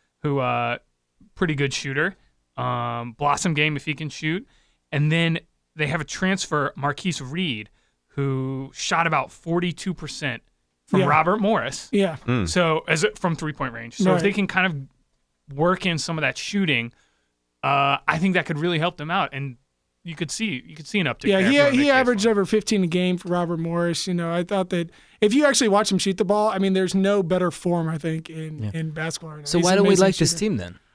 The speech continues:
Speaker 2: I, I just, I personally think they're gonna win less games than they won last year.
Speaker 4: Where do
Speaker 2: I,
Speaker 4: they finish
Speaker 2: I don't
Speaker 4: last
Speaker 2: think
Speaker 4: year
Speaker 2: that they'll
Speaker 4: in the
Speaker 2: be a
Speaker 4: league?
Speaker 2: bad team.
Speaker 4: Somebody,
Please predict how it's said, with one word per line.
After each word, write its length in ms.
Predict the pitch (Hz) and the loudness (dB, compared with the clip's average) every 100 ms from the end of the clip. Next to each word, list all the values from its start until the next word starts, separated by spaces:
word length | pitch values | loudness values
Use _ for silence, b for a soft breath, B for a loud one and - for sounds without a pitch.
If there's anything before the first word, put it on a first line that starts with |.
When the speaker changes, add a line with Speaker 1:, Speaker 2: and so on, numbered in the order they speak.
| - | 0
Speaker 2:
I, 220 | - - - | 2 2 0
I 200 | 247 302 | 4 4
just, 340 | 302 285 - - _ _ | 4 2 2 -2 _ _
I 120 | 208 220 | 2 4
personally 460 | 226 233 247 214 | 4 2 2 2
think 220 | 202 196 196 | 2 0 2
they're 120 | 190 | 2
gonna 260 | 190 180 | 2 0
win 300 | 180 175 196 | 2 2 4
less 200 | 185 185 - | 4 2 0
games 240 | 180 165 | 0 0
than 100 | 165 | 0
they 80 | 160 | 0
won 180 | 156 156 | -2 -6
last 300 | 143 147 - | -8 -10 -12
year. 100 | - | -4
Speaker 4:
Where 140 | 120 175 | 4 6
do 60 | |
Speaker 2:
I, 40 | 214 | 6
Speaker 4:
they 80 | |
finish 240 | - 151 143 | 4 4 6
Speaker 2:
I 40 | |
don't 100 | 269 | 4
Speaker 4:
last 120 | 262 | 4
Speaker 2:
think 160 | 277 247 | 2 2
Speaker 4:
year 80 | 233 | 2
Speaker 2:
that 60 | 185 | 4
they'll 100 | 202 | 4
Speaker 4:
in 60 | |
the 60 | - | 6
Speaker 2:
be 40 | 190 | 6
a 40 | 190 | 4
Speaker 4:
league? 40 | |
Speaker 2:
bad 320 | 170 180 175 | 2 0 -2
team. 220 | 170 175 147 | -4 -6 -6
Speaker 4:
Somebody, 320 | 147 143 | 0 0